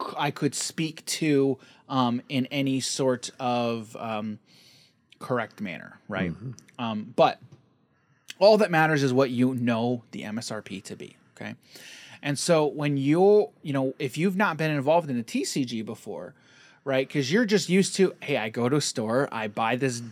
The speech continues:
Speaker 1: bu-, this game that I want, and it costs, it's listed at nineteen ninety-nine."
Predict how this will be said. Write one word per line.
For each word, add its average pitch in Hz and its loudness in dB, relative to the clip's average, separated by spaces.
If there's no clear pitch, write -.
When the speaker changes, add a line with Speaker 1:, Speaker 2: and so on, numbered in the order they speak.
Speaker 1:
bu-, 123 2
this 135 2
game 143 4
that 139 2
I 110 -2
want, 120 -2
and 127 2
it 131 -2
costs, 131 -2
it's - -2
listed 151 4
at 127 -2
nineteen 160 -2
ninety-nine." 170 0